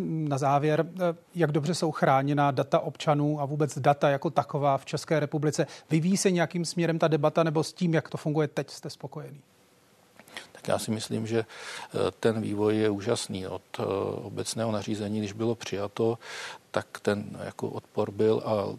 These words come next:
Speaker 2: do značné míry legitimní odpor byl obrovský a bralo se to jenom to, že musíme tedy zase nějakou regulaci splnit.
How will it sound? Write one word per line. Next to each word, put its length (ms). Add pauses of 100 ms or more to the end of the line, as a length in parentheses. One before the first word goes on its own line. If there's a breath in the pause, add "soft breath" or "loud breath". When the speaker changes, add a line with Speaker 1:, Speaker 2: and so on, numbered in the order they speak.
Speaker 2:
do 300
značné 320
míry 220
legitimní 520
odpor 300
byl 160
obrovský 580
a 60
bralo 280
se 140
to 160
jenom 300
to, 220
že 120
musíme 420
tedy 240
zase 360
nějakou 420
regulaci 640
splnit. 460